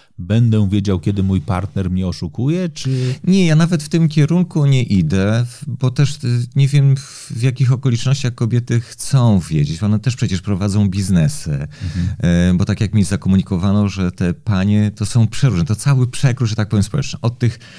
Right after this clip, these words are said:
Speaker 2: przysłowiowych kur domowych, bo nawet tak się same ok-, określają,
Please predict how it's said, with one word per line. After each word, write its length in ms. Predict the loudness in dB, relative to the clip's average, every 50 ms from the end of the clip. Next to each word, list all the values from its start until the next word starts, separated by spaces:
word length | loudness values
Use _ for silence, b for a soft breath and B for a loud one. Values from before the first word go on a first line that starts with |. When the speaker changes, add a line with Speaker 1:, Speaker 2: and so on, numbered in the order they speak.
| B B
Speaker 2:
przysłowiowych 720 | -2 -2 0 2 2 0 2 2 2 2 2 0 -2 -4 -6
kur 420 | 0 2 2 4 4 2 0 -2 -6 b b b b b
domowych, 580 | 2 2 4 4 4 2 2 0 -2 -2 -2
bo 140 | 0 0 2
nawet 280 | 2 2 2 0 -2 -2
tak 180 | -2 -4 -2
się 400 | -2 0 0 2 2 2 0 0 -2
same 400 | -4 -2 -2 0 2 0 0 0
ok-, 180 | -2 -4 -4
określają, 920 | -4 -4 -2 -2 -2 -2 -2 -2 -2 -2 -2 -2 -2 -2 -2 -2 -2 -4